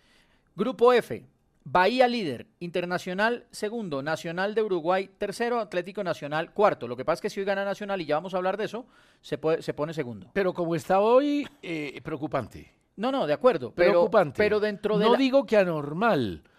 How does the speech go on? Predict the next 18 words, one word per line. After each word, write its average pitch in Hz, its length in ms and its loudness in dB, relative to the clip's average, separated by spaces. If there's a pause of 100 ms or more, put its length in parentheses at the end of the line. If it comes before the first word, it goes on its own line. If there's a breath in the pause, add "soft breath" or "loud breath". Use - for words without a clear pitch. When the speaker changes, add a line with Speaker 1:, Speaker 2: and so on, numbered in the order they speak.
Speaker 1:
dentro 170 260 -2
Speaker 2:
pero 160 100 4
Speaker 1:
de 160 120 4
Speaker 2:
ver - 60 4
a 240 60 6
Speaker 1:
la 226 60 6
Speaker 2:
Nacional 160 380 0
de 196 80 2
último 185 840 -2 (140)
Speaker 1:
César, 196 300 -4
pero 165 160 2
Speaker 2:
no 170 60 4
me 160 60 2
Speaker 1:
dentro 151 220 -2
Speaker 2:
gusta. 170 80 0
Speaker 1:
de 170 60 2
la 165 160 0
normalidad, 160 1080 -6